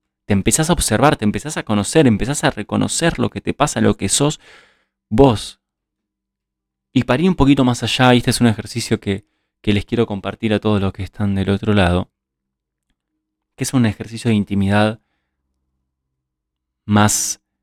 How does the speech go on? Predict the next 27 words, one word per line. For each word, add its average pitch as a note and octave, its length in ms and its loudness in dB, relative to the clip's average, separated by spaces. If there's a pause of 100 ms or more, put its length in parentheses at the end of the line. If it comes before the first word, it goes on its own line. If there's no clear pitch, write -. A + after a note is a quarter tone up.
(100)
extremo A#2 560 4
que G#2+ 100 4
podemos F#2+ 360 -2
llegar, F2+ 260 0
¿no? F#2+ 220 -6 (260)
Porque G2+ 180 2
la G#2 60 4
intimidad A2+ 640 2 (200)
y G#2+ 100 -6
un A2 120 4
acto A2 220 2
ín-, G2+ 200 0 (200)
íntimo G#2 460 4
muy G2 180 2
puro B2 260 2
es, G#2+ 200 0
eh, E2+ 260 -6
el E2+ 100 -10
acto F2+ 260 -4
de F2 120 -8
tener F2+ 300 0
sexo - 420 -2
con F2 120 -6
la F2 40 -2
otra F2 180 -2
persona, F2+ 380 -4
¿no? G2+ 180 -2